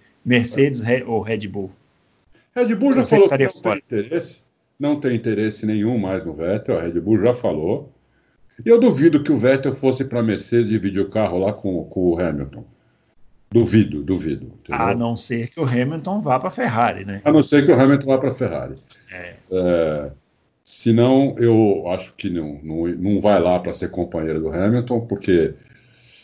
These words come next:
Speaker 2: assim, na minha modesta opinião, que não é uma verdade absoluta, é, o, o,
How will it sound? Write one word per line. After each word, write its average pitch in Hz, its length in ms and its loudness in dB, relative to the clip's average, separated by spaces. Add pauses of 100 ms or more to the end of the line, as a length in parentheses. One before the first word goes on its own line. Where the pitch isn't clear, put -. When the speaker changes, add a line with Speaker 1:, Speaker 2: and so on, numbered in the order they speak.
(120)
Speaker 2:
assim, 92 380 0
na 120 160 4
minha 110 260 6
modesta 98 480 2
opinião, 156 600 2
que - 140 -6
não 92 100 -2
é 95 60 -2
uma 82 180 -4
verdade 87 420 -2
absoluta, 117 760 2 (520)
é, 82 400 -2
o, 107 60 -4
o, 98 960 -4